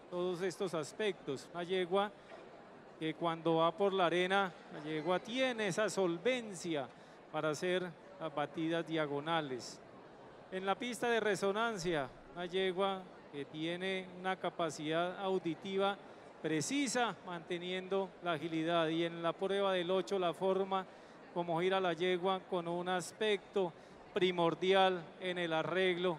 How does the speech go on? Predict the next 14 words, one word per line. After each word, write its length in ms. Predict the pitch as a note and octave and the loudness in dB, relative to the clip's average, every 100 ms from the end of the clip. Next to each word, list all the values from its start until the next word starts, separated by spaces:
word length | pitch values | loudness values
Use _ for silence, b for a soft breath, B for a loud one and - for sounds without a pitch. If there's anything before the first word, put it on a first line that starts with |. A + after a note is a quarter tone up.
| F3 E3 | -4 0
y 80 | |
es 260 | E3+ E3+ D3 | 2 2 -2
la 260 | F3+ E3+ E3 | -2 0 0
naturalidad. 840 | D#3 D#3+ D#3 D3 C#3+ C#3 C#3+ C3+ - | -2 0 0 0 0 0 0 0 -4
La 100 | E3 | -4
yegua 340 | E3 G#3 G3 | 0 0 0
número 380 | G3 G3+ G3 E3 | -2 -2 0 0
tres, 420 | D#3 A3+ G#3 - B B B - | 2 4 4 2 B B B -2
la 100 | E3+ | 0
yegua 400 | F3 F#3 F3 F3+ | 4 4 6 6
de 120 | F3 | 4
la 160 | D#3+ C#3+ | 2 0
cinta 400 | G3+ F#3 F3 F#3 | -2 -6 -2 -2
azul 380 | D#3+ A3 G#3 | 2 2 2